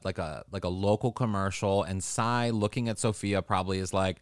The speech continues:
"Oh, you probably live in a cute little brick house filled with all little Italian knickknacks and little, little coffee cans and little, like, little Italian things all around the house." Like, he probably sees her living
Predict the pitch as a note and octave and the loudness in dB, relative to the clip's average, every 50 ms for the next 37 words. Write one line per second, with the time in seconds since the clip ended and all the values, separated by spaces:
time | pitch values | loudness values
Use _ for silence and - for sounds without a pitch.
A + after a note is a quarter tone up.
0 | - - - - - - - C#3+ D#3+ D#3+ E3+ D#3+ - E3 C#3+ C3 C3+ B2+ B2 B2 | -16 -20 -20 -20 -8 0 2 2 2 2 0 4 8 8 8 8 6 4 4 4
1 | B2 A#2 A2 G#2+ A2 G#2 G2 G#2 G2+ G#2+ G#2+ - - D3+ C#3+ A#2+ A2+ A2 A2+ G#2+ | 4 4 6 4 4 4 4 2 0 0 -2 -2 0 -2 0 0 0 0 2 2
2 | G2+ F#2+ F2+ E2 G2 G2+ F#2+ - - E2+ F#2 G2 F#2+ F#2+ F#2 F#2 - - - G2+ | 2 2 0 0 0 0 0 0 0 0 2 4 4 4 2 0 -2 -2 0 0
3 | F#2+ F2+ G2 F#2+ - G2 G2 G2+ G2 G2+ G2+ G2 F#2 F#2 F2+ E2 - A2 G2 F#2+ | 0 0 0 -2 0 2 2 4 4 2 2 2 2 0 -2 -2 -2 -2 0 0
4 | F#2+ F#2 F#2 F2+ F2+ F#2+ G2+ F#2+ - - F#2+ G2 F#2 F#2 F#2 F#2+ - - - - | 0 0 0 0 0 -2 -2 -4 -4 -6 -6 -4 0 2 2 0 0 -2 -4 -2
5 | G#2+ G2 F#2+ F#2+ F#2 F#2+ F#2+ F#2+ F#2+ C#2+ - G#2+ G2 G#2 G#2 G2 F2 - - - | -2 0 0 0 0 0 0 0 -2 -2 -4 -4 -2 0 0 0 0 -2 0 -2
6 | G2 F#2+ - G#2+ F#2 - - - G#2+ G2+ F#2+ F2+ F2+ F#2 F#2+ F2+ G2 G2 G#2 G#2 | -2 0 0 -4 -8 -6 -4 -2 -2 0 0 -2 -2 -2 -2 -2 -2 -2 0 0
7 | G2 G2 F#2+ G2 F#2 F2 - - - - - - - - B2+ C3 A#2+ G#2 A2 G2+ | 0 0 0 0 0 -2 -4 -10 -20 -20 -20 -18 -12 -4 0 0 2 2 2 0
8 | - - A2+ C3 B2 A#2+ A#2 A2+ G#2+ G#2 G2+ - A2+ G#2+ G#2+ A2 G#2+ G2+ G#2+ G#2 | 0 2 4 4 4 6 4 2 2 0 0 0 2 2 2 2 2 4 4 4
9 | G#2 G#2 G2+ G2+ G#2 G#2 G2 G2 G2+ G2+ G2+ G#2+ G2+ G#2 - B2 G#2+ D3+ D3+ - | 4 4 2 2 2 0 0 0 0 2 2 4 4 4 2 2 0 2 6 8
10 | G#3+ A3 G#3 E3 C#3 C3+ A#2 - - - C3 B2 B2+ B2 - - C3 A#2+ A2 G2+ | 8 8 8 6 6 6 4 4 2 2 4 4 4 2 4 6 6 6 6 6
11 | G2+ G2 G2+ G#2 F#2+ G2 F#2 F#2 F2+ | 4 4 2 2 2 2 -2 -2 -2